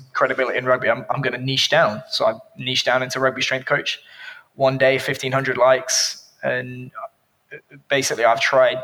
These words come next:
to, I've, I've tried to put out there kind of like a Venn diagram where all these different things meet of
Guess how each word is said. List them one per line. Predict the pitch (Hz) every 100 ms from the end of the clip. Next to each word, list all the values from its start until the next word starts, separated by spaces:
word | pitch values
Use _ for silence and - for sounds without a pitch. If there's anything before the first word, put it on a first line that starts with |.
| -
to, | 135 131 127 127 131 - - - - - - - - - _ _ _ _ _ _ _ _ _ _ _ _ _ _ _ _ - 78 _
I've, | 135 131
I've | - 131
tried | - 156 143 143 143 -
to | 135
put | - - 151
out | - 135 -
there | 127 127 123 123 127 - _ _ -
kind | 147 135
of |
like | 135 123
a | 131
Venn | 131 135 139
diagram | 135 135 131 127 127
where | 127 131
all |
these | 127 127
different | 120 123 117
things | 131 127
meet | 127 131 127
of | 123 123 131